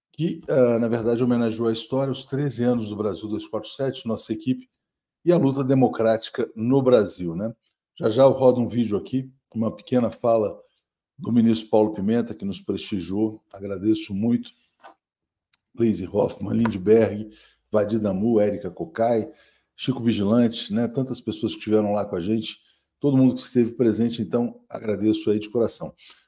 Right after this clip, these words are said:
Likes, likes, likes, diz aqui o Jairo Costa.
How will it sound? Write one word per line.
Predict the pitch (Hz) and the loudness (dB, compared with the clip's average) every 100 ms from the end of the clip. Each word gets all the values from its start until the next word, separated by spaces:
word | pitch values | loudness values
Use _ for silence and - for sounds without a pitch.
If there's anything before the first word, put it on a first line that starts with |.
| _ _ _ | _ _ _
Likes, | 107 165 175 - 131 | 4 6 4 2 2
likes, | 127 127 - | 2 2 2
likes, | 117 120 113 95 | 2 2 -2 -6
diz | 113 104 | -4 -4
aqui | 104 | -2
o | 110 | -2
Jairo | 98 104 98 | 2 0 -2
Costa. | - 117 123 - 143 | 0 2 2 0 -6